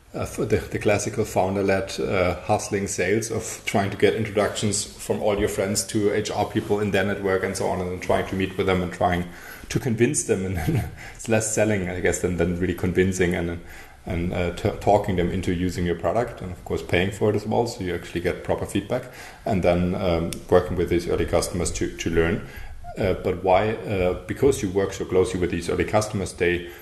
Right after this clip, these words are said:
um, then hopefully, uh, become happy customers. They're also demanding customers, and, and they realize that there's a lot of things you still need to and have to build, but, uh, they, uh, they then refer you to a lot of other companies.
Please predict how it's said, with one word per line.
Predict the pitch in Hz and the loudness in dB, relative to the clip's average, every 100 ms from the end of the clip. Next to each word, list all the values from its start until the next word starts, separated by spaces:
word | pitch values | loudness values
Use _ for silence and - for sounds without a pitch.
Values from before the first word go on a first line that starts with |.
| - - | -20 -10
um, | - 87 82 85 87 - | -2 0 0 -4 -8 -4
then | 87 | -4
hopefully, | 82 104 113 - 92 82 78 | 0 0 0 -2 0 0 -2
uh, | 151 98 87 - - - - - | -4 -2 -2 -4 -10 -12 -14 -10
become | 107 98 85 85 - | -6 -4 -4 -4 -6
happy | - 127 | 0 2
customers. | 127 117 127 | 2 0 0
They're | 107 | 0
also | 90 92 | 2 2
demanding | 87 85 117 131 | 2 2 2 2
customers, | 135 - 143 - | 0 2 0 0
and, | 92 85 | -2 -4
and | 113 | -2
they | 87 | 0
realize | 90 92 92 | 2 2 2
that | 95 | 2
there's | 90 90 | 0 2
a | 90 | 2
lot | 92 | 2
of | - | 0
things | 95 87 - | -4 -4 -6
you | 104 | -6
still | - 104 92 98 - | 0 2 2 -2 0
need | 107 104 | 0 2
to | 104 101 | 0 0
and | 87 | 0
have | 90 - | -2 -4
to | |
build, | - 123 151 - | 0 0 2 -2
but, | 92 - - - - | -2 -4 -16 -18 -4
uh, | 120 92 | 0 0
they, | 90 87 87 90 | 2 2 2 0
uh, | 98 | 0
they | 92 87 | 0 2
then | 90 87 | 2 0
refer | 90 - 90 | -2 4 4
you | 87 87 | 4 2
to | 87 95 | -2 -2
a | 85 | 2
lot | 87 | 2
of | 85 | 2
other | 139 120 | 0 0
companies. | 101 90 87 90 | 0 -2 -2 -4